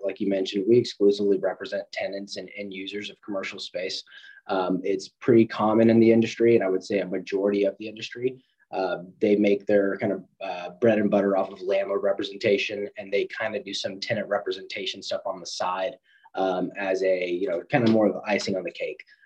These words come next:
Uh, we don't represent any landlords. We don't own any shopping centers. We, again, we exclusively represent tenants. So we, we entirely avoid even the perception of a conflict of interest.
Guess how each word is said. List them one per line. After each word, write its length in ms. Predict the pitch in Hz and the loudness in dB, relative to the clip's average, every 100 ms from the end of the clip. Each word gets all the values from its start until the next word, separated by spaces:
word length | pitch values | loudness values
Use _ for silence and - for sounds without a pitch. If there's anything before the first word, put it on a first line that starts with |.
| _ | _
Uh, 180 | 98 95 | -2 0
we 200 | 92 117 | 4 6
don't 320 | 127 123 117 117 | 6 6 6 4
represent 420 | 113 120 113 117 | 2 2 2 2
any 180 | 104 95 | 2 0
landlords. 600 | 98 110 127 135 135 104 | -2 0 2 2 2 0
We 100 | 110 | -2
don't 180 | 107 | -4
own 180 | 101 107 | -4 -10
any 160 | 104 101 | -10 -8
shopping 440 | - 104 110 110 | -4 -4 -4 -10
centers. 540 | - 113 110 113 110 104 | -8 -6 -6 -6 -6 -10
We, 460 | 98 101 101 87 - 101 | -10 -10 -12 -14 -18 -2
again, 220 | 95 95 | -2 0
we 80 | 92 | -8
exclusively 640 | 90 - 110 101 101 101 | -8 2 2 2 0 2
represent 460 | 98 95 101 98 | 2 0 -4 -6
tenants. 320 | - 104 104 - | -4 -4 -4 -4
So 80 | 95 | -2
we, 180 | 98 98 - _ _ _ | -2 -4 -12 _ _ _
we 240 | 120 117 110 | 6 8 6
entirely 560 | 104 - 120 143 139 | -4 0 6 8 10
avoid 540 | 120 101 104 107 107 101 | 8 6 4 6 4 2
even 300 | 107 104 101 | -2 0 0
the 80 | |
perception 640 | 95 95 - 101 - - 95 | 0 -4 -2 -2 -2 -2 -2
of 260 | 92 95 90 | -2 -2 -2
a 160 | 90 87 | -4 -4
conflict 480 | - 98 - 92 - | -6 -8 -6 -6 -4
of 80 | |
interest. 440 | 92 92 117 131 | -4 -2 0 0